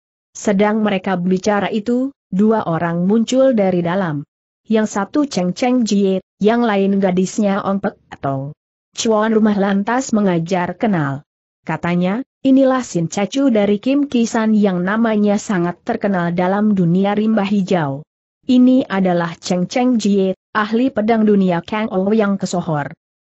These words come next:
Sudah lama aku mengaguminya," kata Cheng Cheng Jie, singkat dan angkuh. Lantas dengan mata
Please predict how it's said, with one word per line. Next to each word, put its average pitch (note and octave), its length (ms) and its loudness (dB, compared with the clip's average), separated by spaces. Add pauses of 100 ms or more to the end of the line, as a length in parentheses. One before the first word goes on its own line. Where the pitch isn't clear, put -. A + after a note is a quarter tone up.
(100)
Sudah G#3+ 400 0
lama G#3+ 400 0
aku B3 320 -2
mengaguminya," A#3+ 880 2
kata C4+ 400 0
Cheng B3+ 320 0
Cheng B3 320 0
Jie, G3 320 2 (240)
singkat C4 560 0
dan E3 240 0
angkuh. D3 400 -6 (560)
Lantas A#3+ 560 0
dengan F#3 320 0
mata A3 480 -2